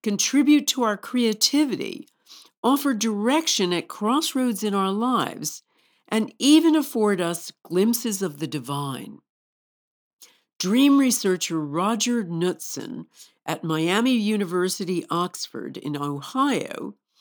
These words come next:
refers to significant dreams as ongoing living residents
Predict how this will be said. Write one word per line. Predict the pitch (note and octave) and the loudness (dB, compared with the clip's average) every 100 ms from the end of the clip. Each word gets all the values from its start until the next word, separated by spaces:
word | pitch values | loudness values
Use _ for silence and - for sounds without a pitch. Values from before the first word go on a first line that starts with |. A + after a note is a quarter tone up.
| - _ _ | -20 _ _
refers | - G3 - C#4 D4+ D4+ | -4 -4 0 2 2 2
to | - | -2
significant | A3 A#3+ F3+ A3 C#4+ D4+ D#4 B3 | -2 -4 -2 0 0 0 -2 -2
dreams | G#3+ A3 G#3 F#3+ F#3 F#3+ - _ _ | -2 -2 0 0 0 -4 -10 _ _
as | G3 F3+ - - | -4 -4 -6 -4
ongoing | G3+ C4+ C4+ A#3+ A#3+ A#3 A3 F3 | 2 4 4 4 2 2 0 -2
living | F3 F#3+ F#3+ F#3 F3 | 0 2 2 0 -4
residents | C#3+ D#3+ F#3+ F#3 G3 G3 F#3+ | -2 0 0 0 0 -2 -4